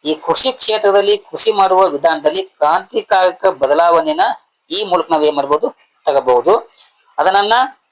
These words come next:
ಹೆಚ್ಚು ವೈಜ್ಞಾನಿಕ ಮತ್ತು ಪರಿಣಾಮಕಾರಿ ಮತ್ತು ಲಾಭದಾಯಕವಾಗಿ ಮಾಡಬಹುದು. ಇಂಡಿಯಾದೊಳಗ ಸರ್ಕಾರ ಮತ್ತು ನವೋದ್ಯಮಗಳು ಸಣ್ಣ ಮತ್ತು ಅತಿ ಸಣ್ಣ ರೈತರಿಗೆ ಕೃಷಿಯನ್ನ ತಲುಪಿಸಲು ಈ ಒಟ್ಟಾಗಿ ಕೆಲಸವನ್ನ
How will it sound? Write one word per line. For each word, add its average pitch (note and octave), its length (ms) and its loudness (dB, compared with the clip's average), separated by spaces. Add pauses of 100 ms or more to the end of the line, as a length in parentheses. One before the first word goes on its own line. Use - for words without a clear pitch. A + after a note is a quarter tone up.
(120)
ಹೆಚ್ಚು G3 380 0
ವೈಜ್ಞಾನಿಕ F#3 640 0
ಮತ್ತು E3+ 300 -2
ಪರಿಣಾಮಕಾರಿ F3 840 0
ಮತ್ತು E3+ 280 -4
ಲಾಭದಾಯಕವಾಗಿ D3+ 1080 0 (320)
ಮಾಡಬಹುದು. C#3 680 0 (280)
ಇಂಡಿಯಾದೊಳಗ G#3 600 0 (500)
ಸರ್ಕಾರ E3+ 640 0
ಮತ್ತು G3 300 -2
ನವೋದ್ಯಮಗಳು F3 840 0
ಸಣ್ಣ F3+ 360 -2
ಮತ್ತು F3 380 -2
ಅತಿ - 260 -2
ಸಣ್ಣ F3+ 380 -2
ರೈತರಿಗೆ D#3 380 0
ಕೃಷಿಯನ್ನ D#3 600 -2 (180)
ತಲುಪಿಸಲು D3+ 560 0
ಈ - 160 -10
ಒಟ್ಟಾಗಿ C#3+ 520 0 (560)
ಕೆಲಸವನ್ನ D#3 480 0